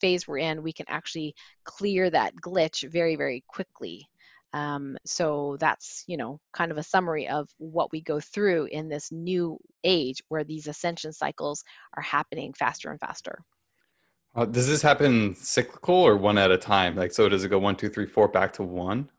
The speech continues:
Speaker 2: Or
Speaker 1: Yeah, it does do one, two, three, four in that, in a row and back to one, at least my experience. Um, there are some highly sensitive people that are so aware of their other timelines that, uh, their other timelines are going through the cycle at a different phase.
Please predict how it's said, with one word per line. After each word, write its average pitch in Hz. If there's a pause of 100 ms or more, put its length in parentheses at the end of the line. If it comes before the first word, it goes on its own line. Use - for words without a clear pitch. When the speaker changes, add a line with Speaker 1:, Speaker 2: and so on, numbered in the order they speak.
(140)
Speaker 2:
Or 95
Speaker 1:
Yeah, 208
it 196
does 494
do 277
one, 247
two, 233
three, 233
four 208
in 190
that, 170
in 180
a -
row 180
and 175
back 165
to 190
one, 170
at 170
least 180
my 170
experience. 175 (360)
Um, 185 (180)
there 240
are 240
some 302
highly 240
sensitive 180
people 175 (120)
that 170 (500)
are 180
so 214
aware 196
of 190
their -
other 165
timelines 208
that, 170 (120)
uh, 147
their 170
other 220
timelines 214
are 165
going 170
through 190
the 170
cycle 160
at 156
a 156
different 151
phase. 110